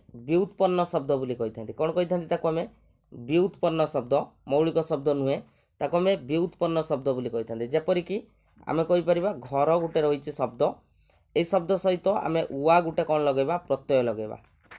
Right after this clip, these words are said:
ତ ସେ କ'ଣ ହେଇଯିବ? ନା ଆପଣଙ୍କର ଘରୁଆ। ଠିକ୍ ଅଛି, ଗୋଟେ ନୂଆ ଶବ୍ଦଟିଏ ଗଠନ କରାଗଲା, ତ ତାକୁ ଆମେ କ'ଣ କହିଥାନ୍ତି? ବ୍ୟୁତ୍ପନ୍ନ ଶବ୍ଦ ବୋଲି ଆମେ ତାକୁ କହିଥାନ୍ତି।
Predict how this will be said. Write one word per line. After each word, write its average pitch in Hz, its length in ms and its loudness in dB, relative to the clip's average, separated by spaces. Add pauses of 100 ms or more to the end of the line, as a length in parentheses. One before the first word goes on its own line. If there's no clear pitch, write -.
(140)
ତ - 80 -14
ସେ - 160 0
କ'ଣ 170 160 2
ହେଇଯିବ? 165 260 0 (460)
ନା - 100 -2
ଆପଣଙ୍କର 170 340 0
ଘରୁଆ। 117 440 -2 (460)
ଠିକ୍ 175 160 -2
ଅଛି, 180 220 -2 (440)
ଗୋଟେ 151 200 0
ନୂଆ 170 320 2
ଶବ୍ଦଟିଏ 165 800 -2
ଗଠନ 143 320 -2
କରାଗଲା, 143 380 2 (400)
ତ - 40 -
ତାକୁ 151 260 -2
ଆମେ 170 140 0
କ'ଣ 165 160 2
କହିଥାନ୍ତି? 147 400 -2 (340)
ବ୍ୟୁତ୍ପନ୍ନ 147 680 -2
ଶବ୍ଦ 127 280 -4
ବୋଲି 120 240 -4
ଆମେ 127 140 -4
ତାକୁ 123 240 -12
କହିଥାନ୍ତି। - 440 -14